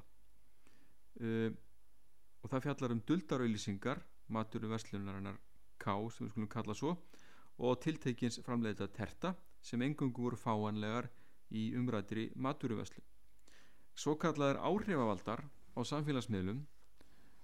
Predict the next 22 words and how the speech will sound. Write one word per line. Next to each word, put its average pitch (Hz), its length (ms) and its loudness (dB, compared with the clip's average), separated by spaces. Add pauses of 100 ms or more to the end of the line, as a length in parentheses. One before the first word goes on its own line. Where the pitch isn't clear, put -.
samfélagsmiðlunum 123 760 6
Instagram, 117 600 4
höfðu 113 380 2 (240)
tíundað 135 580 4
ágæti 120 720 4
umræddra 117 480 4
vara 101 320 4 (640)
og 113 180 6
notuðust 131 540 6
við 113 240 6
myllumerki 104 680 4 (580)
og 131 100 0
síðan 127 400 8
nöfn 123 560 2
verslunarinnar 104 720 2
K 131 160 4 (800)
og 110 360 4
framleiðenda 113 640 4
tertana 101 480 0
sem 104 160 0
um 107 160 2
ræddi. - 300 -2